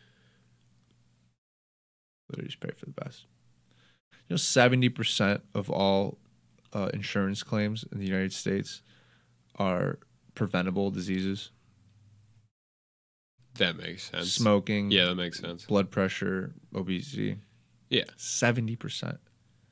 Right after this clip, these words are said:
Speaker 2: Yeah, I believe that, 'cause we don't, 'cause we don't do anything until something's wrong.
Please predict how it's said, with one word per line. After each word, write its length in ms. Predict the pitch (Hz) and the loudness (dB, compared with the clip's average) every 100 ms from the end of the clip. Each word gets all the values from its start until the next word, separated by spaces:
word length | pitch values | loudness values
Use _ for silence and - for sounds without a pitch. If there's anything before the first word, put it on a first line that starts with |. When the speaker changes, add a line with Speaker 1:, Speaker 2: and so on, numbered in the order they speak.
| _ - | _ -4
Speaker 2:
Yeah, 180 | 127 | -2
I 40 | 113 | -2
believe 220 | 110 87 | -4 -4
that, 120 | 101 | -4
'cause 100 | 104 | -4
we 120 | 104 113 | 0 2
don't, 200 | 110 - - | 0 -4 -8
'cause 180 | 101 98 | -6 0
we 80 | |
don't 160 | 98 92 | 0 0
do 100 | 101 | 0
anything 220 | 95 98 | -2 -4
until 180 | 87 95 | -6 -8
something's 300 | 101 90 87 | -8 -8 -8
wrong. 240 | 92 87 | -10 -10